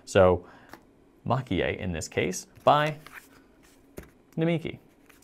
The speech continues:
This is a Yukari, and this particular pen is their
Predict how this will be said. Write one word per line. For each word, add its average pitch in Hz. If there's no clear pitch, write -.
This 131
is 113
a 101
Yukari, 104
and 92
this 95
particular 101
pen 143
is 113
their 104